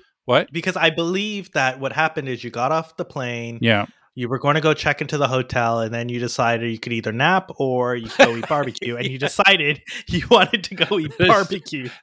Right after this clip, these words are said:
Speaker 1: That was true. We're like, "Are we gonna eat barbecue or are we gonna nap?" And I, and I felt like I couldn't, I couldn't nap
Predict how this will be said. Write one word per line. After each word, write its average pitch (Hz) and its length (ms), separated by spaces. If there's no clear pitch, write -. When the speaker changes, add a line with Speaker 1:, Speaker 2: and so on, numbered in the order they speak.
Speaker 1:
That 175 220
was 185 260
true. 165 300
We're 147 160
like, 147 340
"Are 147 100
we 165 100
gonna 185 160
eat 180 160
barbecue 190 580
or 190 120
are - 40
we 156 40
gonna 151 180
nap?" 147 280
And 143 160
I, 147 140
and 143 240
I 151 160
felt 139 320
like 123 240
I 135 120
couldn't, 135 380
I 131 100
couldn't 139 360
nap 117 380